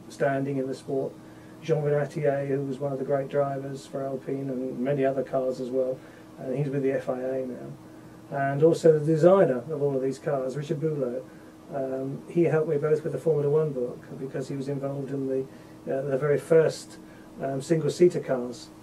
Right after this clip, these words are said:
for Alpine, and with the first sports prototype cars. Um, so those are from, from that period. From the second period, I've already mentioned Gerard Larousse and Derek Bell. Um, on top of that, there's Francois Castaing, who was the, he was the ex-vice president of Chrysler.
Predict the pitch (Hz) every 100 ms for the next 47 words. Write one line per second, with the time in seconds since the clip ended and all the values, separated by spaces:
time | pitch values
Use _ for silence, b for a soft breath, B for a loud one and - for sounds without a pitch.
0 | - - 127 123 - 139 135 147 B B
1 | B 156 156 139 147 139 139 143 143 -
2 | - - - - 131 - 120 117 - 127
3 | - - - B B B B B - 156
4 | 135 139 143 - - - 170 156 165 165
5 | 156 147 160 143 143 143 147 175 - 143
6 | 135 135 160 143 190 202 180 143 131 139
7 | 147 B B - 143 160 156 147 151 151
8 | 151 131 139 135 127 127 135 - 135 127
9 | 131 120 135 143 127 - B B B -
10 | - 143 135 135 135 - - - - -
11 | - - - 156 143 160 143 151 151 143
12 | 131 160 147 147 139 - - 151 147 147
13 | 135 143 127 143 147 151 135 147 156 143
14 | 139 - 143 143 135 131 - 147 143 143
15 | 143